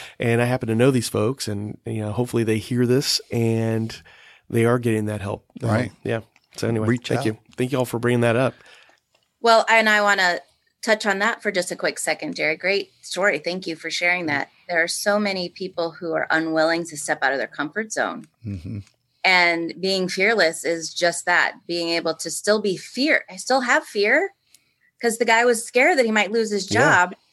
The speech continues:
Speaker 3: and still do it.
Speaker 2: Right.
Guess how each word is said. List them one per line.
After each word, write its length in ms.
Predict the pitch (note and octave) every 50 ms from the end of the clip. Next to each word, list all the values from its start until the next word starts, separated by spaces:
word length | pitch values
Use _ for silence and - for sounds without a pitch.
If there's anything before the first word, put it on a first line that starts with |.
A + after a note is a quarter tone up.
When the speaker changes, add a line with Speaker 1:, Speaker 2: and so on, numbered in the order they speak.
| _ _ _ _ _ _ _ _ _ _ _ _
Speaker 3:
and 220 | G3+ A#3 A#3 A#3 A3
still 380 | - - - - B3 B3 B3 G#3+
do 280 | G3 G#3 A#3 B3 G3+
it. 160 | C3 F2 - - _ - _
Speaker 2:
Right. 280 | - A2+ G2+ G2+ -